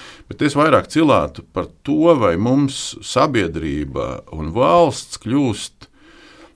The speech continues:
nu, kaut kādos aspektos atbildīgāka, ja? Kaut kā, nu, kā mēs augam, primitīvi runājot, ja? Tā kā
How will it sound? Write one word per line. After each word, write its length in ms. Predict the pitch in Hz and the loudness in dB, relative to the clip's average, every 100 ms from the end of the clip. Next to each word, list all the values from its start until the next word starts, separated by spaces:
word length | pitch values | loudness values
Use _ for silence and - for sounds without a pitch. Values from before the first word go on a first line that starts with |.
| _ | _
nu, 500 | - 80 95 123 143 139 | -12 -6 0 4 4 4
kaut 240 | 113 95 | 2 4
kādos 540 | 139 135 113 92 - 117 | 4 4 4 0 2 2
aspektos 560 | 123 - 78 71 - | 0 -2 -8 -6 2
atbildīgāka, 1120 | 165 156 120 101 85 85 76 73 52 - - | 2 4 4 4 4 0 0 -2 -2 -6 -6
ja? 200 | 71 90 101 104 - | -2 0 0 -2 -2
Kaut 220 | - 92 73 | 2 2 2
kā, 140 | 65 | -2
nu, 160 | 78 113 127 | -2 -2 2
kā 140 | 131 | 4
mēs 240 | 92 71 120 | 4 2 4
augam, 540 | 101 82 - 64 69 64 60 60 | 4 2 -4 -8 -10 -10 -14 -10
primitīvi 420 | 80 69 65 65 | -6 -6 -6 -8
runājot, 580 | 67 60 55 53 - - | -6 -8 -12 -14 -14 -12
ja? 140 | 78 85 - - - - - - | -10 -12 -16 -20 -20 -20 -20 -2
Tā 140 | 101 101 | 0 2
kā 140 | 98 | 4